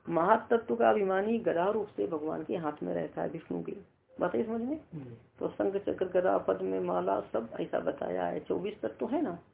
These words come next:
Speaker 1: तो
Speaker 2: हम्म।
Speaker 1: किस तत्व का कौन सा अभिमानी देवता किस रूप में भगवान के पास है, तो विष्णु पुराण पढ़ लेंगे तो मिल जाएगा। तो इस प्रकार उनको क्या कहा गया है, सभी का आश्रय,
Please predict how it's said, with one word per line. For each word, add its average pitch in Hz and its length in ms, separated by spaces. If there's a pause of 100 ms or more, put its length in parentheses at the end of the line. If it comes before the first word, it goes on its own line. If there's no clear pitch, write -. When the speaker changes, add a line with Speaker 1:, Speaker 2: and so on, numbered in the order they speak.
(120)
Speaker 1:
तो 175 60
Speaker 2:
हम्म। 120 100
Speaker 1:
किस 202 200
तत्व 185 280
का 190 140
कौन 185 280
सा 185 140
अभिमानी 165 400
देवता 165 380
किस - 340
रूप 165 200
में - 100
भगवान - 360
के - 80
पास - 340
है, - 60 (840)
तो 170 140
विष्णु 190 300
पुराण 202 220
पढ़ 240 200
लेंगे 208 360 (600)
तो 175 60
मिल 214 220
जाएगा। 190 460 (360)
तो - 60
इस - 200
प्रकार 202 380
उनको 190 300
क्या 190 220
कहा 175 220
गया 165 220
है, 233 300 (400)
सभी 180 280
का 247 280 (480)
आश्रय, 160 720